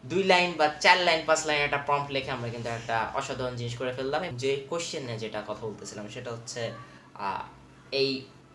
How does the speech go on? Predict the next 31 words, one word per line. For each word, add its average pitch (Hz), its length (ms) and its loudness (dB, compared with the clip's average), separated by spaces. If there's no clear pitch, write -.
অ্যানিমালসের 156 1000 0
বা 117 420 2
এই 110 280 -4
ক্লাসিফিকেশনের 135 840 -2
যে 131 100 -2
গেমটা 123 360 -2
আমরা 117 160 -2
খেললাম, 107 420 -4
বা 113 260 0
এটা 131 200 0
মূলত 127 260 -4
একটা 120 200 -4
অ্যানিমাল 123 400 -4
ক্লাসিফিকেশন 113 720 -8
গেম, 107 120 -6
এর 113 160 -8
ওয়েবসাইট 120 440 -6
টাইপের 113 260 -2
বা 131 100 -2
একটা 135 140 -4
গেম 117 240 -4
টাইপের 104 240 -8
বলতে 127 260 -4
পারেন। - 220 -12
এখন 113 300 -12
এইটার 151 320 0
সাথে 156 340 -4
লার্জ 131 340 4
অ্যাপ্লিকেশনের 127 840 -6
কোনো, 113 440 -6
মানে, 107 340 -8